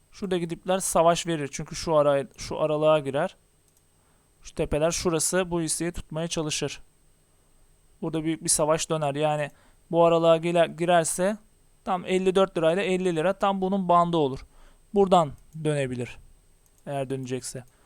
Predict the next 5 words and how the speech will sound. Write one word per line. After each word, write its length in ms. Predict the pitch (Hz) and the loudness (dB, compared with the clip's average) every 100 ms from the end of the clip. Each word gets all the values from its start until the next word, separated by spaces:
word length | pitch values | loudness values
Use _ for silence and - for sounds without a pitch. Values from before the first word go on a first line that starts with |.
| _ _ _ _ _ _ _ _ _ _ _ _ - | _ _ _ _ _ _ _ _ _ _ _ _ -10
Tam 160 | 147 | -6
olarak 340 | 143 139 135 - | -4 -4 -4 -8
kimse 280 | 139 156 | -4 -4
kestiremez 640 | 139 147 139 165 156 135 185 | -2 -4 -4 -2 -2 -2 -2
ama. 260 | 190 208 | -2 -2